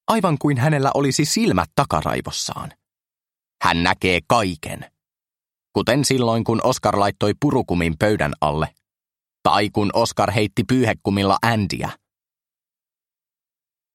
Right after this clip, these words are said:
"Ajatella, jos voisin saada kopion itsestäni",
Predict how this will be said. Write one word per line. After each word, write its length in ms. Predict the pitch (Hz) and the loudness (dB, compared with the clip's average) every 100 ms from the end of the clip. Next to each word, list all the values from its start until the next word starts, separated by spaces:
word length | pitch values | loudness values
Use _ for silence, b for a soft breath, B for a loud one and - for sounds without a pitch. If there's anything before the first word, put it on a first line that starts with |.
| _ _ _ | _ _ _
"Ajatella, 580 | 156 185 180 143 139 135 | 0 2 0 0 0 0
jos 220 | 135 151 - | -2 -2 -2
voisin 340 | 180 - 147 | -2 0 0
saada 280 | 160 165 156 - | 0 0 -2 -4
kopion 480 | 240 240 127 101 90 | -6 -2 0 0 0
itsestäni", 680 | 127 - - - - - - | -2 -4 -4 -4 -6 -12 -20